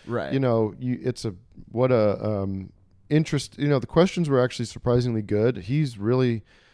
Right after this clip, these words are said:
Speaker 2: fascinating, fascinating story, funny at times, very moving at times,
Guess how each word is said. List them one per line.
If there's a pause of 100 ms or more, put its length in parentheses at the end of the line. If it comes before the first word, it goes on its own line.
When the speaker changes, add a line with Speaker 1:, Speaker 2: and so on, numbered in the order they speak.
(140)
Speaker 2:
fascinating,
fascinating
story,
funny
at
times, (380)
very
moving
at
times,